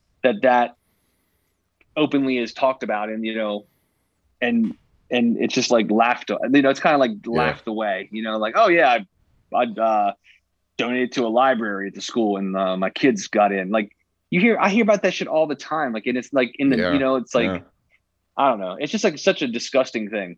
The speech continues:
Speaker 1: ba-, basically, is all I'm saying.
Speaker 2: It is.
Speaker 1: Saying, like, it's just, you see that the way they talk so callously about their kids and just about money and education and, you know, the impact of what they're taking away from somebody who maybe really deserves that admission.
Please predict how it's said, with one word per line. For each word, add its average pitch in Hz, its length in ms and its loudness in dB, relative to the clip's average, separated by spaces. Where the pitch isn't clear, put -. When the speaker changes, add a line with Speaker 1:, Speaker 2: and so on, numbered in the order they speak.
Speaker 1:
ba-, 110 200 0
basically, 98 420 0
is 92 100 -2
all 101 200 4
I'm 98 100 0
saying. 92 260 -4
Speaker 2:
It 85 80 -8
is. 80 80 2
Speaker 1:
Saying, 92 220 0
like, 95 240 -4
it's 123 140 0
just, - 420 -2
you 127 160 4
see 143 240 4
that 117 280 4
the 117 100 0
way 120 180 2
they 117 120 0
talk 113 300 2
so 104 480 0
callously 113 400 -4
about 98 360 -2
their 92 80 -12
kids 123 440 -2
and 98 320 -6
just - 220 -4
about 101 280 2
money 131 440 4
and 110 80 0
education 117 580 -2
and, 101 220 -2
you 139 80 4
know, 98 300 2
the 120 160 4
impact 131 380 0
of 107 120 2
what 123 180 2
they're 123 100 2
taking 127 280 -2
away 120 240 0
from 117 160 -6
somebody 117 360 -2
who 120 80 -6
maybe 113 320 -4
really 117 200 -2
deserves 113 580 -4
that 127 160 0
admission. 143 500 -2